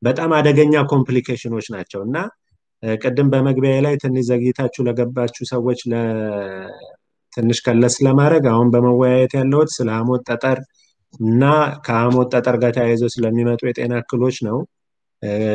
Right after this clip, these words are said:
የሐሞት ጠጠር ያለባቸው ሰዎች መጀመሪያ ላይ ብዙ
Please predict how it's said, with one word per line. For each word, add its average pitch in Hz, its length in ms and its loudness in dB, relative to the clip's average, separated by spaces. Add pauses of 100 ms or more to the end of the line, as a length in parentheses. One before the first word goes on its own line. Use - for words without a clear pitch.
(600)
የሐሞት 123 500 2
ጠጠር 123 260 2
ያለባቸው 123 600 2
ሰዎች 143 420 2
መጀመሪያ 123 540 2
ላይ 131 200 2
ብዙ 110 240 -2